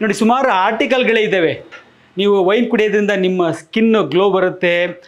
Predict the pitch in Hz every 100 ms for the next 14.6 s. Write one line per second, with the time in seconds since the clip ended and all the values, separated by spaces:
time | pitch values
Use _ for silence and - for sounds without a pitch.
0 | _ - 123 196 196 208 175 180 180 175
1 | 170 175 - _ _ 147 190 - 247 240
2 | 202 190 190 190 196 180 165 151 160 180
3 | - 202 196 180 175 180 180 170 160 -
4 | 165 156 156 175 202 214 220 226 208 277
5 | 277 233 202 240 240 240 233 208 202 190
6 | 180 165 147 - - - - 156 143 143
7 | 196 220 233 214 190 196 190 196 180 165
8 | 139 127 165 180 - 202 139 160 185 208
9 | 208 190 190 170 175 180 - 156 160 143
10 | 175 185 175 175 170 160 135 127 104 _
11 | _ _ _ _ _ _ _ _ _ -
12 | 240 240 196 247 220 214 254 254 220 220
13 | 240 269 226 180 202 196 190 180 180 170
14 | 156 147 143 220 269